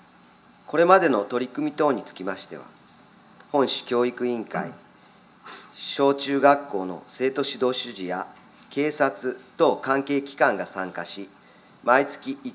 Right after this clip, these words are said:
回開催して情報交換を行っております、枚方市小中学校生徒指導連絡会において、連携並びに情報こう-、情-、情報共有を行い、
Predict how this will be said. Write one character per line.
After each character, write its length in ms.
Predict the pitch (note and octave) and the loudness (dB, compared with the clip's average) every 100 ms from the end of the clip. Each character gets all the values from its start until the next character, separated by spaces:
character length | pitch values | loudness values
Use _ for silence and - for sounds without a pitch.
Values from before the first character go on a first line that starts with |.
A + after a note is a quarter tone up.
| - | 0
回 320 | D3 D3 - - | 8 8 6 0
開 200 | A#2 A2+ | 0 2
催 240 | A#2+ G#2+ | 0 0
し 120 | - | -4
て 260 | - D#3+ - - - - - | -4 -4 -4 -18 -20 -20 -20
情 200 | - C3 | 2 4
報 100 | B2 B2 C3 | 4 2 2
交 120 | B2 | 2
換 220 | A2+ G2 | 2 -2
を 120 | F#2+ | -4
行 140 | - A#2 G#2 | -6 -2 -2
っ 120 | - | -2
て 100 | G2 | -6
お 60 | |
り 80 | F#2 | -4
ま 140 | F#2+ F#2 | -8 -10
す、 140 | - - - - - - - | -14 -20 -20 -20 -20 -8 2
枚 140 | B2+ | 2
方 240 | B2+ B2 | 4 0
市 240 | A#2 G2 - - - - | -2 -6 -12 -18 -20 -18
小 240 | - C#3 C#3 | 0 0 0
中 220 | C#3 C3+ | -2 0
学 240 | C3+ C3 | 0 0
校 180 | G2+ F2+ | -6 -6
生 240 | - C3 | -2 -2
徒 140 | C3 C#3+ | 0 -4
指 140 | - | -4
導 260 | C#3+ A#2+ E2+ F#2+ | 0 0 0 -4
連 160 | B2 | -2
絡 180 | C3 C3 | -2 -2
会 220 | - G2+ | 0 0
に 100 | F2 | -2
お 100 | F#2 | -10
い 60 | E2 | -12
て、 160 | - - - - - - - - - - | -16 -20 -20 -20 -20 -20 -20 -20 -20 -6
連 240 | G#2+ G#2 G#2 | -4 -4 -2
携 280 | A2 G2+ - - - - - - | 0 0 -2 -14 -20 -20 -18 -6
並 340 | G#2 G2+ A2 | 0 0 0
び 20 | |
に 180 | D3+ F3 | -4 -4
情 220 | A2 A#2 | -2 -4
報 180 | G#2 G#2 | -2 -4
こ 300 | - A#2 - - - - | -4 -6 -6 -16 -20 -20
う-、 20 | A#2 | -4
情-、 280 | B2 A#2+ - - - | -2 -2 -6 -16 0
情 220 | B2+ B2 | 2 4
報 160 | B2 | 2
共 260 | A#2 D#3 C#3 | 0 2 4
有 180 | A#2 C3+ | 4 2
を 180 | F#3 A2+ | 4 2
行 160 | A2 | 0
い、 220 | A2 F#2+ | -2 -4